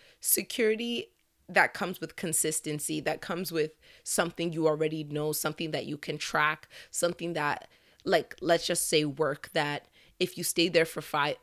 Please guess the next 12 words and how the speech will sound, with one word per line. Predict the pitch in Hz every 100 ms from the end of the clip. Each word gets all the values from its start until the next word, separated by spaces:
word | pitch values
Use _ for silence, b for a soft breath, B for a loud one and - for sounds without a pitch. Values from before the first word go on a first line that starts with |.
| -
if | 165
you | 180
stay | - 175
there | 175 170
for | - 151
forty | - 156 160 151
years | 147 147 151
until | 143 147 165
you | 151 147
retire, | 139 - 147 147 147 151 B B B
and | 160 160
every, | 165 156 175 156